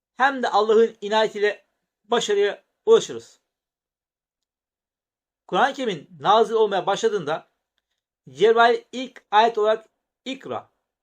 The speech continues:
yani "Oku" dediğinde Peygamberimiz Aleyhisselam "Ben okuma bilmem." demişti.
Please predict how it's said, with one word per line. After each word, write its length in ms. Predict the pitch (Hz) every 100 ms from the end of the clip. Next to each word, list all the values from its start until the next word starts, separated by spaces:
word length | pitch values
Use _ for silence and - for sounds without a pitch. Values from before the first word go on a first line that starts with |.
| _ _ 165
yani 280 | 190 208
"Oku" 300 | - 214 269
dediğinde 500 | 185 139 127 180 233 _ _ _ _ -
Peygamberimiz 680 | 180 185 190 208 240 - _ -
Aleyhisselam 640 | 196 180 202 - 214 - _ _ _ -
"Ben 440 | 123 214 220 196 _
okuma 500 | 196 - 190 196 131
bilmem." 320 | 180 170 185 147
demişti. 360 | 120 - -